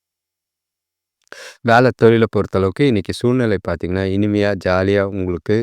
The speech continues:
வாய்ப்புகள் அதிகமா இருக்கு. மனசளவுலயும்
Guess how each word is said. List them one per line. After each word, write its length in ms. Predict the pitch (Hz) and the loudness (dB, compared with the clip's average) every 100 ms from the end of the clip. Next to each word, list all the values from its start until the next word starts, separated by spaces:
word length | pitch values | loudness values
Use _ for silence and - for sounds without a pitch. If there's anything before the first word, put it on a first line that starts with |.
| - | -4
வாய்ப்புகள் 580 | 95 87 87 - 95 107 | -2 0 0 -2 -2 0
அதிகமா 440 | 92 82 85 90 85 | -2 -4 -8 -6 -6
இருக்கு. 280 | 78 - 143 - - - - | -6 -2 -2 -2 -18 -18 -8
மனசளவுலயும் 920 | 101 107 127 - 107 104 101 110 107 | -2 0 0 0 0 0 -2 -4 -4